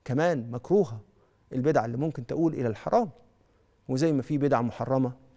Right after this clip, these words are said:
زي الويسكي والشمبانيا. صحيح هم مش عصير عنب، لكن هم حرام لأنها بدعة محرمة لأنها مسكرة. يبقى إذن البدعة عندنا خمس معاني، خمس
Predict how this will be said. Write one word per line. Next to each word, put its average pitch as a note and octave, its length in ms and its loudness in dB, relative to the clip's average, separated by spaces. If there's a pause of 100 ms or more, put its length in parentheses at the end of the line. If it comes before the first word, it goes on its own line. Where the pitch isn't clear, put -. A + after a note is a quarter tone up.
(100)
زي F#3 120 4
الويسكي G3 340 4
والشمبانيا. D3 540 -4
صحيح F#3+ 440 0 (760)
هم D3 280 4
مش - 340 -2
عصير D#3 380 2
عنب، E3 200 -2 (160)
لكن C#3 220 -2
هم D3+ 200 2
حرام C3+ 380 0 (420)
لأنها C3+ 300 2
بدعة C#3 280 2
محرمة C3+ 500 0
لأنها C3 320 0
مسكرة. B2+ 440 -2 (960)
يبقى D3+ 160 4
إذن F#3+ 220 6
البدعة F3 260 2
عندنا D#3 320 0
خمس - 560 -4 (120)
معاني، B2 400 -2 (840)
خمس - 520 2